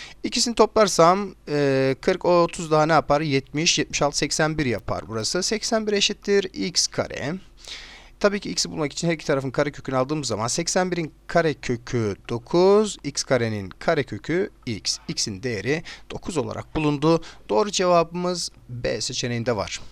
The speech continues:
Altıncı sorumuzdayız. Şekilde A B C ikizkenar dik üçgen demiş. Şurası ikizkenar dik üçgen. Demek ki açılar kırk beş, kırk beş. Bunları görürüz, göz önünde bulundurabiliriz.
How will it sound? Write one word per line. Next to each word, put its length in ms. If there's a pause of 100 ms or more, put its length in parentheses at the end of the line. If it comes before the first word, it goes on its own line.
(2250)
Altıncı 400
sorumuzdayız. 680
Şekilde 800
A 320
B 220
C 220
ikizkenar 840
dik 120 (120)
üçgen 500
demiş. 280
Şurası 460
ikizkenar 600
dik 160
üçgen. 320
Demek 200
ki 60
açılar 300
kırk 200
beş, 140
kırk 200
beş. 320
Bunları 340 (600)
görürüz, 440
göz 160
önünde 340
bulundurabiliriz. 920